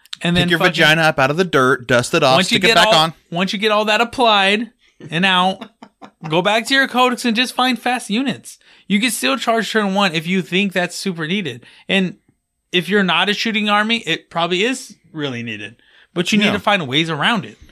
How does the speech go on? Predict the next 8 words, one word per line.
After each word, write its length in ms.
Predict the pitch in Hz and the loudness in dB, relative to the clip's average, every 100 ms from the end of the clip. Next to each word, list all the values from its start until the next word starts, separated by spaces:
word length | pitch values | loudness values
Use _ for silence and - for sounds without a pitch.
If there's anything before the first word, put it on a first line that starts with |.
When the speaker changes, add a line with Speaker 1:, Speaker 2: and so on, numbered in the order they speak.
| - _ _ _ 98 | -20 _ _ _ -2
Speaker 2:
Build 220 | 123 117 | 0 2
Speaker 1:
Right? 60 | 143 | 2
Speaker 2:
resilient 460 | 143 190 220 123 | 2 2 2 0
units. 540 | 104 95 73 - - - _ _ 156 | -2 -2 -6 -8 -12 -14 _ _ -8
Speaker 1:
Build 260 | 165 196 185 | -2 -2 0
units 320 | 233 233 - | 0 0 -2
that 200 | 208 190 | 0 2
are 180 | 160 | 0